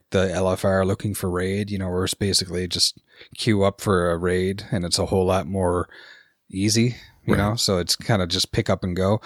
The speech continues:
Speaker 1: I wouldn't do any of that because I, like, the player base gets so toxic.
Speaker 2: Oh, yeah.
Speaker 1: With, you know, people playing in P V P, I get it, and stuff like that. They're a lot more hardcore, but this was like, you know,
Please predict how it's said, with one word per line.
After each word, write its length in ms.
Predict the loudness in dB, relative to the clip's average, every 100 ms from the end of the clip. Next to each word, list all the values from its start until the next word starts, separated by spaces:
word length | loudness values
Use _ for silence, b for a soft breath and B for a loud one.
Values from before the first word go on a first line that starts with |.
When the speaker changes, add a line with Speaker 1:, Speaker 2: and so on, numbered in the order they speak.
| B B B
Speaker 1:
I 120 | -2
wouldn't 260 | 0 0 0
do 180 | 0 2
any 160 | 2
of 60 | 2
that 180 | 2 0
because 220 | -4 -2
I, 120 | -2 -4 -2
like, 200 | -2 -2
the 100 | -4
player 320 | 0 2 2
base 260 | 0 -2
gets 200 | -4 -2 0
so 720 | 2 2 0 -2 -4 -8 -14 _ -6
toxic. 500 | 0 0 0 -6 -8 -2
Speaker 2:
Oh, 120 | 2
yeah. 240 | 4 2 -2
Speaker 1:
With, 260 | -4 -6 -14 _ b b b b b b b
you 100 | -8
know, 320 | -4 -2 -2 -6 -10
people 300 | -4 -2 -2
playing 320 | 0 0 0 -2
in 100 | -2
P 160 | -2
V 160 | 0 -2
P, 320 | 0 2 2
I 80 | 2
get 240 | 2 0
it, 160 | 0 -2
and 80 | -4
stuff 280 | -2 0
like 140 | -2 0
that. 240 | 0 0
They're 120 | 0
a 40 | 0
lot 160 | 0 -2
more 200 | -4 -2
hardcore, 560 | -2 -4 -4 -2 0
but 180 | -2 -2
this 220 | 0 0
was 140 | 0 0
like, 180 | 0 -2
you 60 |
know, 280 | -4 -4 -6